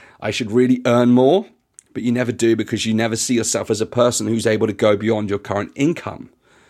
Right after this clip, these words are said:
However, instead, if you decide with a hundred percent conviction that you were the best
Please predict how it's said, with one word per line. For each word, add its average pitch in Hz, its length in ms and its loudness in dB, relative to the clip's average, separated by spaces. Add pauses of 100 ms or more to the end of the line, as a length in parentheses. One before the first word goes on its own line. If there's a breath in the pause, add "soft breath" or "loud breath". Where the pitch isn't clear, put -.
(920 soft breath)
However, 135 340 0
instead, 131 580 0
if 135 120 0
you 165 140 -4
decide 135 640 0
with - 260 -10
a - 80 -8
hundred 151 560 -2
percent 127 480 -4
conviction 107 840 -4 (400 loud breath)
that - 120 -6
you 127 140 2
were 131 80 6
the 113 100 0
best 131 480 -2